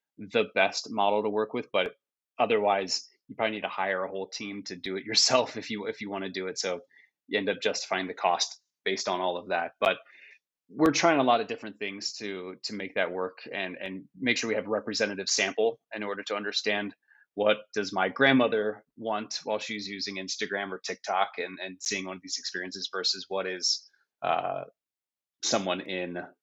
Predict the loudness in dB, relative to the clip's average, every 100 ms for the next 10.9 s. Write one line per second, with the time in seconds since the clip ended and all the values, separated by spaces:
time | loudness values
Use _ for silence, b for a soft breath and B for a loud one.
0 | _ -6 -2 -2 -4 -4 0 0 0 -2
1 | -6 -6 -4 -4 -4 -4 -4 -4 -2 -2
2 | -2 -4 -6 -4 -4 -4 -2 -2 -2 -8
3 | b b b _ 2 2 2 0 0 4
4 | 6 4 2 4 6 6 6 4 2 -2
5 | 0 2 2 2 0 -2 -4 -8 b b
6 | _ 0 2 4 2 4 4 4 0 2
7 | 4 2 0 -4 -8 B B 2 4 4
8 | 2 -2 2 2 4 0 -2 _ _ _
9 | _ 2 2 2 -2 0 0 -2 -2 0
10 | 0 -2 -4 -2 -2 -2 -6 -4